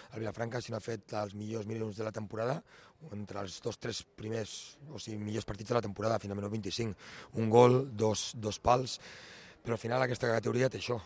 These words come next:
Eh, quan no sentències, després has de saber patir. Sí que és veritat que el, el, el,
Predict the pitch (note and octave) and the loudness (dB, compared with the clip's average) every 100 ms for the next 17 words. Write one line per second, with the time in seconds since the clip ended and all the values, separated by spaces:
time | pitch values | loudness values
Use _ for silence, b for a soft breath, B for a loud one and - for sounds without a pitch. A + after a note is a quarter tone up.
0 | - A2 G#2 G#2 G#2 G2+ G#2 G#2 G#2 G2 | -10 -8 -4 -2 -2 0 0 0 0 -4
1 | - G#2 A2 A2+ A#2 C3 C3 D3+ C#3 G#2+ | -8 -6 -4 -4 -2 -2 2 2 2 -2
2 | A#2 A2+ A2+ G#2 A2+ G2 F#2+ A2 - b | -4 -4 -6 -4 -6 -6 -8 -8 -10 b
3 | b b b - G#2 G2 G2+ B2+ - A2 | b b b -8 -6 -6 -2 -4 -2 0
4 | G2+ G2+ G2+ G2+ G2+ G#2 G2+ | 0 0 -4 -4 -4 -2 -4